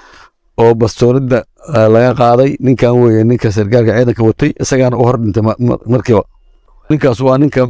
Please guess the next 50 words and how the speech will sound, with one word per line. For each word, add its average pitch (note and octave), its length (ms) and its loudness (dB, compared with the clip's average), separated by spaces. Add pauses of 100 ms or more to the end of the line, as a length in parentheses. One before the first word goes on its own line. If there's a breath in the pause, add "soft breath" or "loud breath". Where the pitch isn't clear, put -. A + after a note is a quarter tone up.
magaalada B2+ 500 2
ku D3 100 -2
garaacaya B2 520 0
dadka A#2 200 -4
shacabka B2 400 -2
ahay B2+ 260 2
ee A#2 120 2
Daaru A#2 260 0
Nicmo A#2+ 260 0
ninka C3+ 200 0
ku, B2+ 180 -2
madaafiicda B2 400 0
ku C3+ 100 0
garaaca B2 300 0
waaye. C3+ 300 0 (580 soft breath)
Waa A2+ 140 2
ninka C3 240 0
hoobiya C3 480 0
iyadoon C3 440 0
meeshaba D#3 500 0
aysan C#3+ 320 -2
mujaahidiintu B2+ 480 0
joogan B2 320 0
ay C#3 100 0
ka B2+ 140 -4
fog C#3 180 -2
yihiin. C#3 240 0 (440 loud breath)
Dadka C3+ 240 -2
shacabkaas B2+ 480 -2
oo C#3+ 140 0
u B2 40 -8
qaxay, A#2 260 0
u, D3 220 -4 (120)
u C#3 120 -2
qaybshay B2 400 0
hoobiye. C3 440 0 (720 soft breath)
Waa B2 120 4
ninka D3 340 0
yiri, B2+ 320 2
"Qof - 180 -4
kasta - 280 -4
oon C#3+ 200 0
arko A#2 240 -2
shabaab C3+ 300 0
way C3+ 120 4
waa B2 140 4
dilayaa C#3 400 0
dadka C3 220 -4
shacabka C3+ 340 -4
ahay." D3 140 -2